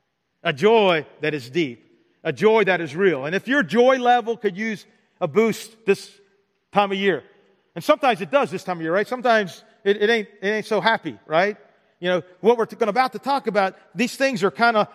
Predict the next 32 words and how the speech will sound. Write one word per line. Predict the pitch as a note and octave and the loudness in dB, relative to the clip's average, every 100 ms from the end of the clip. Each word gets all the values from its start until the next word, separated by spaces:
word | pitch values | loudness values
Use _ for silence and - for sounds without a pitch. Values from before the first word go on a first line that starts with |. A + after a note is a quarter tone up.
| _ | _
almost | A#3 B3 C#4 | 0 0 0
like | G3 | -2
a | F3 | -2
checklist | - C4 - F#3+ - | 0 -2 0 -4 -2
where, | F3+ F#3+ - _ _ _ _ - | -2 0 -2 _ _ _ _ 0
where | F#3+ | 0
the | D#3 F#3 | 2 -2
more | A3+ D#4 C#4+ | 0 0 2
you | A#3+ | 0
do | D3+ B3+ B3+ | 0 0 0
these | F#3 - | -2 -4
things, | F#3 D#3 D3 D3 - - _ _ _ _ _ _ _ _ | -4 -4 -6 -10 -16 -20 _ _ _ _ _ _ _ _
the | F3+ | -4
more | F#3 A3 B3 | 0 2 2
your | G#3+ G#3+ | 2 -2
joy | D#3+ G#3+ G3+ | 2 2 4
level | F3+ F3 F#3+ | 2 0 -2
will | F#3+ | -4
increase. | F#3 - G3 E3 | -6 -4 -2 -2
And | F3+ | -6
it's | D#3 B2 | -8 -8
guaranteed | B2+ G#3 A#3 A#3+ A3+ G3+ | -2 0 0 -4 -8 -12
to | F#3 | -10
happen | G#3+ A3+ F#3+ F3 | -8 -10 -10 -12
because | F3 F#3+ F3 E3 | -6 0 0 -2
it's | - | -8
not | A3 F3 | -6 -4
my | F3 A#3 | -2 -2
words, | C4 F3 D3 C#3 C#3+ | 0 0 0 -2 -8
it's | C#3 | -18
God's | - G#3 G3+ B2+ | -8 -8 -8 -12
word. | A#2 G2+ | -18 -18